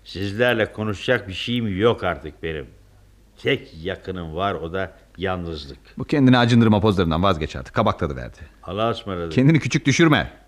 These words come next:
Speaker 1: Küçük düşmek gençken önemlidir Barış. Bizim yaşımızda anlamını yitiriyor.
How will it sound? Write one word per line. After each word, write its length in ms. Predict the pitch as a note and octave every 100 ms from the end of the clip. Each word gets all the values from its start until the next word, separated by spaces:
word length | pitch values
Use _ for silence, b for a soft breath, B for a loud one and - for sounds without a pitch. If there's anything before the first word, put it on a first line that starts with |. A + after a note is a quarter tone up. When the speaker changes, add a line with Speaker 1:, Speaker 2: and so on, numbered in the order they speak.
| _
Speaker 1:
Küçük 440 | C#3 C#3 G#3 E3 D3+
düşmek 480 | D3+ F#3+ F#3+ A#2
gençken 540 | A#2+ D3 C#3 - A#2+ G#2+
önemlidir 600 | F#2+ F#2+ F#2 F2+ F2+ F2
Barış. 340 | G2+ - - -
Bizim 260 | E2 G2
yaşımızda 540 | G2 F#2 G2 G2 F2+ F#2+
anlamını 400 | F#2+ F#2+ G2 G2
yitiriyor. 540 | E2 - F2+ F#2 D2+